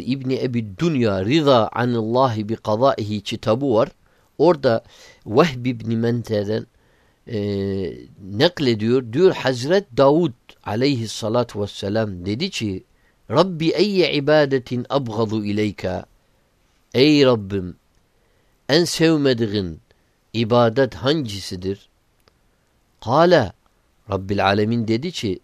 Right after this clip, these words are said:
"İstehareni fi emrin fehirtu lehu felem yerza bihi." Diyor, bana sordu kulum,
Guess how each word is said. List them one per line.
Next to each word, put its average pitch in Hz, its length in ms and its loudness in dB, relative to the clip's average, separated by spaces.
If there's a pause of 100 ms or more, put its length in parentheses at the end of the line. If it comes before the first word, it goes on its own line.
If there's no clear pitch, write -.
"İstehareni 185 1040 2
fi 180 260 0
emrin 220 640 4 (260)
fehirtu 185 800 2
lehu 208 360 6
felem 175 400 6
yerza 123 640 2
bihi." 98 440 -4 (800)
Diyor, 170 260 4
bana 208 260 8
sordu 214 600 6 (1000)
kulum, 165 380 4